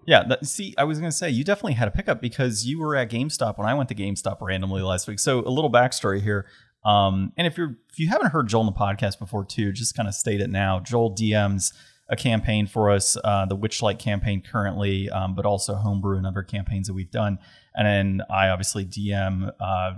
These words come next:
right now Strixhaven, and he is in my campaign too. And we've talked D and D in prior episodes. So catch, if you, it says, ah, if this is your first D and D episode,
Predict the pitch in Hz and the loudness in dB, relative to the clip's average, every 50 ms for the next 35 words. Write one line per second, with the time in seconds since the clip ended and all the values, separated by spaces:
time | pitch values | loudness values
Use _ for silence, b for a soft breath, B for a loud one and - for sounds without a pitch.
0 | - - 101 95 - - 101 98 95 98 - - 98 - - 131 117 110 107 104 | -6 -4 -4 -4 -4 -4 -4 -4 -4 -4 -4 -6 -8 -4 0 2 2 2 2 0
1 | 101 98 92 98 98 95 104 101 98 98 95 90 104 98 98 95 92 90 - - | 0 0 -2 -2 -2 -2 0 0 0 0 -2 -2 -4 -4 -2 -4 -4 -6 -4 -4
2 | 101 92 92 110 117 104 98 - 151 156 160 143 123 110 104 107 101 - - 104 | -4 -4 -4 -4 -6 -6 -6 -4 -2 0 0 2 2 2 0 0 -2 -2 -4 -4
3 | 90 - - 113 101 98 92 95 87 - 101 95 95 95 104 - - - - 117 | -4 -2 -4 -2 -2 0 -2 -4 -4 -4 -4 -4 0 0 -2 -2 -2 -6 -4 -2
4 | 104 98 - - - 107 92 b b b b b b b _ - 131 113 110 - | -2 -2 -4 -4 -4 -4 -4 b b b b b b b _ 4 4 4 4 2
5 | - 117 101 117 107 - - _ - 131 - 190 156 - - _ - 120 101 90 | -6 -8 -4 -6 -6 -6 -4 _ -4 0 2 0 0 0 -6 _ 0 2 2 0
6 | - _ _ _ _ - 147 214 220 180 170 175 - - - 151 131 - - 131 | -6 _ _ _ _ 2 6 6 6 6 6 4 2 4 6 4 4 4 4 6
7 | 123 117 110 110 110 104 - - - 139 127 123 117 - | 6 6 8 6 6 4 4 0 2 4 4 4 4 0